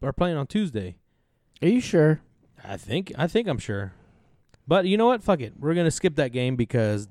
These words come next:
Speaker 1: this shit is confusing.
Speaker 2: See, I have the, hang on. Sorry, I know. Anyway, go ahead with the Cowboys. Go ahead.
Speaker 1: All right, so we,
Speaker 2: Let me
Speaker 1: we
Speaker 2: just look
Speaker 1: have
Speaker 2: this
Speaker 1: the
Speaker 2: up.
Speaker 1: Cowboys.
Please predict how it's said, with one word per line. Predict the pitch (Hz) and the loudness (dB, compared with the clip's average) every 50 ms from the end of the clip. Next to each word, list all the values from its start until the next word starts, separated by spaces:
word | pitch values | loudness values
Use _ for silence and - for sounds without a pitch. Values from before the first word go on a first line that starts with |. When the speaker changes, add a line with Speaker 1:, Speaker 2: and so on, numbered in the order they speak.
| - | -2
Speaker 1:
this | 127 185 214 | -2 -2 0
shit | - 139 117 120 | 2 0 0 0
is | 123 | -2
confusing. | - 185 180 185 208 185 131 113 101 98 - _ _ _ _ _ _ _ _ _ _ _ _ _ _ _ _ _ _ _ _ - - - _ | -4 -6 -4 -4 -6 -6 -6 -8 -12 -14 -18 _ _ _ _ _ _ _ _ _ _ _ _ _ _ _ _ _ _ _ _ -20 -20 -20 _
Speaker 2:
See, | - - - 151 156 | -20 -4 -2 0 0
I | 160 165 180 | 0 0 0
have | 208 226 233 226 214 | 0 0 -2 -2 -4
the, | 202 180 - - - - - - | -6 -6 -6 -8 -12 -18 -16 -12
hang | - 139 127 104 | -10 -8 -6 -6
on. | 92 92 90 - _ _ _ _ _ _ _ _ _ _ _ _ _ _ _ _ _ _ _ _ _ _ _ _ _ | -8 -8 -10 -14 _ _ _ _ _ _ _ _ _ _ _ _ _ _ _ _ _ _ _ _ _ _ _ _ _
Sorry, | - - 101 92 87 85 82 90 - _ _ - | -12 -6 -4 -2 -2 -2 -4 -6 -10 _ _ -8
I | 110 | -6
know. | 110 110 101 92 92 95 - _ _ _ _ _ _ _ _ _ _ _ | -4 -2 -2 -2 -2 -4 -8 _ _ _ _ _ _ _ _ _ _ _
Anyway, | 147 147 143 135 | 0 0 2 2
go | 135 165 | 4 4
ahead | 170 170 156 143 | 6 6 4 4
with | 143 | 2
the | 135 | 0
Cowboys. | - 147 123 110 110 104 101 - | 0 0 2 2 2 0 0 -2
Go | 131 | -2
ahead. | 123 117 101 107 - _ _ - | -2 -2 -4 -6 -10 _ _ -8
Speaker 1:
All | 135 143 151 143 | -4 -2 -2 0
right, | 127 117 110 | -2 -2 -4
so | - - 175 180 156 135 117 107 95 82 - _ _ _ | -2 2 2 4 4 4 2 -2 -6 -8 -14 _ _ _
we, | - 143 147 143 135 131 127 127 | -4 -2 0 0 0 -2 -2 -2
Speaker 2:
Let | 139 135 | -2 -2
me | 131 135 | -2 0
Speaker 1:
we | 139 | -2
Speaker 2:
just | 131 117 | 0 0
look | 135 143 | -2 0
Speaker 1:
have | 139 127 117 | -2 -2 -2
Speaker 2:
this | 104 | -4
Speaker 1:
the | - | -6
Speaker 2:
up. | - - | -6 -4
Speaker 1:
Cowboys. | - 151 160 160 151 131 127 123 117 104 95 90 82 78 - | -2 0 0 0 0 2 2 0 0 0 -2 -6 -8 -14 -18